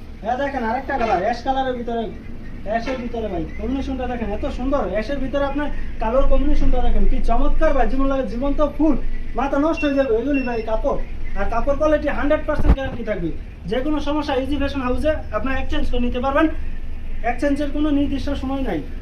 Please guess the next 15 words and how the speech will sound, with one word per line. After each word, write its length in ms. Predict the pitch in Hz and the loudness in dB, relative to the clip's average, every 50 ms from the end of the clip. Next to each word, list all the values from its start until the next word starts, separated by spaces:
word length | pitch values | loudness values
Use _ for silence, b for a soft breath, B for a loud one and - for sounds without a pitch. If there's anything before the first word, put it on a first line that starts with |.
| - - - - - 170 | -8 -8 -8 -8 -6 -4
যে 100 | 190 247 | -2 -2
কোনো 180 | 262 294 285 285 | -2 -2 -4 -4
টাইম 240 | 277 285 294 302 294 | -2 -2 -2 -2 -2
আপনি 160 | 277 277 277 269 | -2 -4 -4 -4
এক্সচেঞ্জ 260 | 269 269 - 285 269 - - | -6 -6 -6 -6 -6 -6 -6
করে 100 | 247 233 | -6 -6
নিতে 180 | 226 226 226 | -6 -6 -4
পারবেন। 300 | 202 208 170 165 156 180 | -4 -4 -4 -4 -4 -4
এই 80 | 220 240 | -4 -4
যে 60 | 262 | -4
ভাই 100 | 262 247 | -2 -2
দেখেন 240 | 247 233 - - - - - - - - - - - - - - - - - - - - - - - - - - - - - - - | -2 -2 -2 -4 -6 -8 -8 -8 -8 -8 -8 -8 -10 -10 -10 -10 -10 -8 -10 -10 -8 -8 -8 -8 -8 -8 -6 -4 -4 -4 -4 -4 -4
ওড়নাটা 400 | - 247 269 262 247 226 202 - - | -2 0 0 0 0 0 -2 -2 -4
কি 80 | 254 262 254 | -6 -8 -6
চমৎকার। 680 | 233 233 240 269 285 294 302 - - - 269 254 214 - | -4 -4 -2 -2 -4 -4 -6 -6 -4 0 0 0 2 0